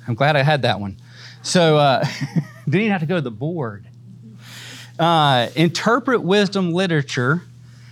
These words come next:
in light of other scriptures. Again, that principle is gonna be always in front of us.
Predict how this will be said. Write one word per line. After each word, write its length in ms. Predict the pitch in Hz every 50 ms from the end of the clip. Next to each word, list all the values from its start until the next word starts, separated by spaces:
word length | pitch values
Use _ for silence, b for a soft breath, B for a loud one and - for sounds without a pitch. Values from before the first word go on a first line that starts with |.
| B B B -
in 300 | 139 147 147 147 139 135
light 420 | 139 143 160 185 202 214 220 - -
of 200 | 156 151 127 -
other 440 | - 143 165 175 175 180 180 170 156
scriptures. 1040 | 139 - 127 120 160 151 127 - - - 123 110 104 95 95 - - - - - - B B B B B B -
Again, 560 | 117 123 120 113 117 160 190 202 185 147 123
that 260 | 120 143 170 196 185 -
principle 360 | - 208 196 - - 160 156
is 80 | 143
gonna 200 | 127 147 151 143
be 160 | 139 143 135 - -
always 560 | 139 143 156 170 175 175 175 175 175 170 151
in 120 | 156 151
front 280 | 143 - 151 147 147 131
of 100 | 117 101
us. 280 | 110 104 101 - -